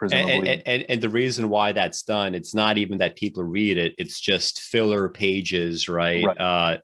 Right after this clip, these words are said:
Speaker 2: Right.
Speaker 1: you know, to, to, to make, I guess, like, the, the dirty images seem less dirty on the outside or something.
Speaker 2: Right, which, which again is even a bit of a, um, a lampooning of Playboy, right?
Speaker 1: Yeah,
Speaker 2: That, like,
Speaker 1: yeah.
Speaker 2: does these interviews and has, uh,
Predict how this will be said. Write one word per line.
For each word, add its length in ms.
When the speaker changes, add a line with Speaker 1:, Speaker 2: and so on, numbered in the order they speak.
Speaker 2:
Right. 100
Speaker 1:
you 60
know, 100
to, 180
to, 300
to 200
make, 260
I 60
guess, 220
like, 300
the, 320
the 80
dirty 440
images 760
seem 400
less 260
dirty 320
on 120
the 100
outside 460
or 80
something. 500
Speaker 2:
Right, 400
which, 200
which 320
again 260
is 140
even 180
a 60
bit 220
of 140
a, 380
um, 460
a 80
lampooning 540
of 140
Playboy, 520
right? 280
Speaker 1:
Yeah, 220
Speaker 2:
That, 140
like, 160
Speaker 1:
yeah. 120
Speaker 2:
does 220
these 140
interviews 580
and 120
has, 380
uh, 320